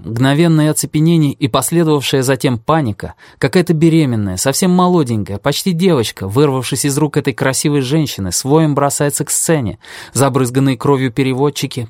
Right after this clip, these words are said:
повскакавшие со своих мест, тело, которое в спешке выносят за кулисы,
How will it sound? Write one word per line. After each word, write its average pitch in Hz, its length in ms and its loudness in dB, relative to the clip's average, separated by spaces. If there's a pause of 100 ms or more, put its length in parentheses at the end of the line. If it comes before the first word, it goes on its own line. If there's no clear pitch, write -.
повскакавшие 139 640 0
со 135 120 -2
своих 139 360 -2
мест, 123 340 -4 (380)
тело, 170 320 4
которое 151 340 0
в 135 60 -6
спешке - 400 -2
выносят 143 420 0
за 135 80 0
кулисы, 135 540 -2